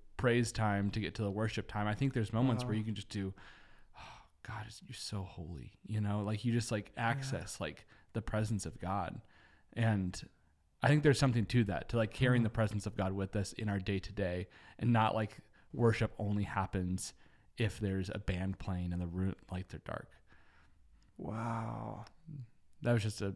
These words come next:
Speaker 1: I don't know where that kind of thought plays <laughs> into this podcast,
Speaker 2: <laughs>
Speaker 1: but I just, like, I feel like we were kind of talking about, um,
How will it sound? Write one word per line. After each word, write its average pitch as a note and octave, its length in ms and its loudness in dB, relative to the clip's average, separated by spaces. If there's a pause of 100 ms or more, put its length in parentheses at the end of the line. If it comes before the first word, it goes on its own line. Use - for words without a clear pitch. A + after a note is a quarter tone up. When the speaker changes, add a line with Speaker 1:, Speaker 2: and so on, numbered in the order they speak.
(280)
Speaker 1:
I A#2 100 4
don't A#2 160 6
know A2 220 4
where A#2+ 300 4
that G#2+ 160 4
kind A2+ 200 2
of G#2+ 80 2
thought A2 280 2
plays A2+ 360 4
<laughs> G2 100 0
into A#2 220 10
this C3+ 320 8
podcast, G3 840 8
Speaker 2:
<laughs> A3 420 12
Speaker 1:
but D#3+ 380 12 (120)
I D3+ 120 12
just, D#3+ 120 12
like, D#3+ 140 12
I D3+ 100 10
feel F#3 120 10
like E3 80 12
we D#3+ 60 8
were D3 80 10
kind C#3 160 8
of B2+ 100 6
talking B2 320 6
about, A2+ 400 6 (560)
um, G#2 500 2